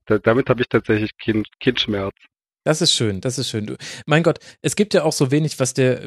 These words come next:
Speaker 2: wehtun sollte jetzt im Moment. Zweiter Tabellenplatz, elf
Speaker 1: Ja, nur
Speaker 2: Siege.
Speaker 1: Zweiter.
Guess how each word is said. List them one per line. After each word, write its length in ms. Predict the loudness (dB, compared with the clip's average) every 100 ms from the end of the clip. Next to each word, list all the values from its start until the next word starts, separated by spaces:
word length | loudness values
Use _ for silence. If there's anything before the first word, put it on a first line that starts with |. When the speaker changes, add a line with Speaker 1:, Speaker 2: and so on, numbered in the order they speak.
| -2
Speaker 2:
wehtun 420 | 0 0 -2 -2
sollte 340 | 2 2 2 -2
jetzt 140 | -4
im 60 | -6
Moment. 520 | -4 -4 -4 -8 -8
Zweiter 380 | 2 2 4 0
Tabellenplatz, 960 | -2 -2 -2 -2 -4 -4 -4 -4 -12 _ _ _
elf 200 | 0 4
Speaker 1:
Ja, 260 | 4 4 4
nur 140 | 4 2
Speaker 2:
Siege. 120 | 4
Speaker 1:
Zweiter. 320 | 2 2 -4